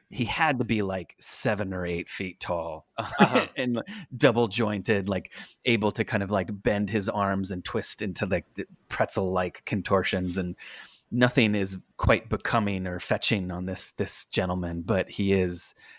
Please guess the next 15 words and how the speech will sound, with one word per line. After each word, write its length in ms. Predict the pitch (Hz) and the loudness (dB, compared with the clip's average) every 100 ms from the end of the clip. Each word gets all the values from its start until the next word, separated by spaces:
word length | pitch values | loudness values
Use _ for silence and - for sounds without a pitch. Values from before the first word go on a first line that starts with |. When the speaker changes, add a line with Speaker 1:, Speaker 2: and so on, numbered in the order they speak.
| _ | _
Speaker 1:
a 80 | - | -6
sight 480 | - - - 101 - | -2 0 0 -2 -6
to 100 | - | -6
behold. 640 | 85 82 92 85 82 80 - - | -4 2 2 2 -2 -8 -8 0
And, 180 | 95 | 2
uh, 200 | 87 85 87 - _ | 4 4 0 -8 _
he, 340 | - 110 95 - | -2 2 2 0
he 240 | - 107 - _ - | -2 -2 -2 _ -4
really 300 | 113 110 98 | 2 2 2
sinks 280 | - 98 - | 0 -2 -4
his 160 | 95 | -4
teeth 240 | - 98 - | -2 -2 -2
into 220 | 85 92 | -2 0
his 220 | 92 87 | 2 2
role 300 | 90 85 82 | 2 0 -4